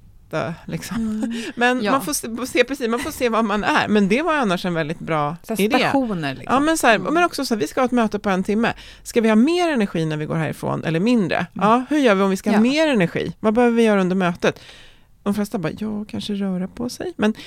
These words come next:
Speaker 3: Mm.
Speaker 1: för jag tänker tillbaka till det här begreppet hållfasthet. För, för,
Speaker 3: Mm.
Speaker 1: för, för jag får upp en bild av något väldigt positivt av det. Men om vi tänker att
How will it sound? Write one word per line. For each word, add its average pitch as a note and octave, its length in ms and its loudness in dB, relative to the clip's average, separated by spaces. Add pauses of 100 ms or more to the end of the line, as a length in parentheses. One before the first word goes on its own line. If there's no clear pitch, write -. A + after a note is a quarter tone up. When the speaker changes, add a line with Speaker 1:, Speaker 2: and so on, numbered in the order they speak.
(160)
Speaker 3:
Mm. F3 320 -6
Speaker 1:
för A#3+ 80 0
jag B3 60 4
tänker A#3+ 220 0
tillbaka C4 300 0
till - 80 -10
det G#3+ 80 -2
här F#3 60 0
begreppet E3+ 420 -6
hållfasthet. F#3 800 -2
För, G#3 80 -8
för, A3 80 -2
Speaker 3:
Mm. F#3+ 160 0
Speaker 1:
för, G#3 280 -8
för - 200 -12
jag C4 160 2
får A3+ 120 4
upp E3 140 -2
en D3+ 140 -2
bild C#3+ 320 -2
av D3+ 120 -2
något D#3 160 -4
väldigt E3 320 -4
positivt - 580 -8
av D3+ 100 -2
det. E2 180 -4
Men G3+ 140 -2 (720)
om A#3+ 120 2
vi C4+ 80 -2
tänker C4 300 0
att G#3 160 -4